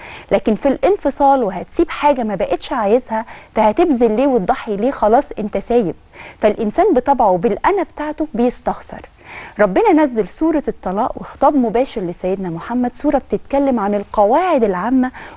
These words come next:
لأصول التعامل في كل أوجه الفراق في حياتنا،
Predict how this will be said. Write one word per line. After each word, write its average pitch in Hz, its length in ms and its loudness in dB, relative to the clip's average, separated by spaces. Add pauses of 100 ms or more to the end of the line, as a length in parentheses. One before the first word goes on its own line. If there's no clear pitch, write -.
لأصول 320 440 2
التعامل 254 640 2
في 214 120 -6
كل 330 260 0
أوجه 247 380 2
الفراق 208 400 -4
في - 100 -14
حياتنا، - 460 -8